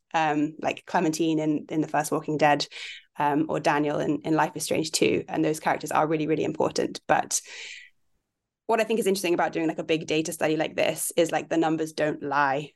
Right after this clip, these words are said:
Like, yes, we can point to these important counterexamples or counterpoints, but when I present you with a pie chart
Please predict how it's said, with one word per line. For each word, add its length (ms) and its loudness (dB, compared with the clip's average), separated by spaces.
Like, 280 4
yes, 460 0
we 80 2
can 160 0
point 340 -2
to 120 0
these 440 0
important 840 0
counterexamples 720 0
or 60 -2
counterpoints, 800 0
but 400 2
when 160 0
I 100 2
present 400 0
you 100 0
with 160 2
a 40 -4
pie 240 0
chart 440 0